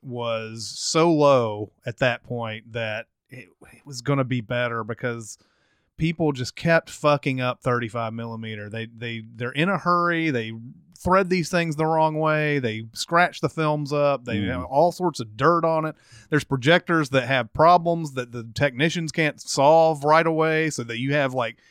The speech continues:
Speaker 1: you run a movie through it, like, you know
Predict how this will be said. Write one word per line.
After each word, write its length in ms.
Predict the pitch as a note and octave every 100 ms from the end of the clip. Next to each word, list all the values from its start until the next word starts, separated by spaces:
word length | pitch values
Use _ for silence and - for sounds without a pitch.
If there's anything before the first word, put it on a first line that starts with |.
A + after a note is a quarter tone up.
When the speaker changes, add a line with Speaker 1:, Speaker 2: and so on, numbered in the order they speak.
| _
Speaker 1:
you 140 | E3
run 200 | E3 F3
a 40 | D#3
movie 380 | D3+ E3+ D#3+ D#3
through 300 | F3 E3+ D#3+
it, 120 | D3
like, 400 | B2+ A#2 A2+ - _ _ _ _
you 120 | A#3+
know 300 | F3+ G#2 A#2